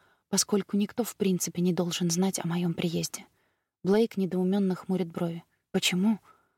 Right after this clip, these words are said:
Повернувшись, впиваюсь в него взглядом. «Ну же, Блейк, ведь ты уже понял, что я здесь не по доброй воле».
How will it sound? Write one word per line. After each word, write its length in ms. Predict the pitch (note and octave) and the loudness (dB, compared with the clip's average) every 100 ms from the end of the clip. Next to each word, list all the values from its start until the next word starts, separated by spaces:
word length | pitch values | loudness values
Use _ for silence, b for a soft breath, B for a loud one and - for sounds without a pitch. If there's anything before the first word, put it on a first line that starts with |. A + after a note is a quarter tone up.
| b b _ _ - | b b _ _ 0
Повернувшись, 720 | G#3 G#3 G#3 B3+ - G3 - - | 2 4 4 2 0 -6 -8 -12
впиваюсь 500 | - G#3 G3+ A3 - | -2 0 2 0 0
в 20 | |
него 200 | F#3+ G3 | 0 0
взглядом. 500 | F#3 - F3 F#3 F3+ _ _ _ _ _ - | -4 -4 -4 -4 -12 _ _ _ _ _ 0
«Ну 180 | G#3+ A3+ | 4 4
же, 140 | E3+ | 2
Блейк, 440 | E3 F#3+ E3+ - _ _ _ _ _ - | 0 0 0 -6 _ _ _ _ _ 0
ведь 160 | G#3+ - | 0 4
ты 100 | A3 | 2
уже 240 | G3+ G3 | 4 0
понял, 360 | E3+ A3+ F#3 E3 | 0 0 2 -2
что 180 | - F#3 | -4 -2
я 160 | F3+ | 0
здесь 260 | F3 G3+ - | 2 0 0
не 60 | |
по 120 | F3+ F3 | -2 0
доброй 300 | F#3 F#3 F#3 | 0 0 0
воле». 340 | F3+ E3 | 0 -2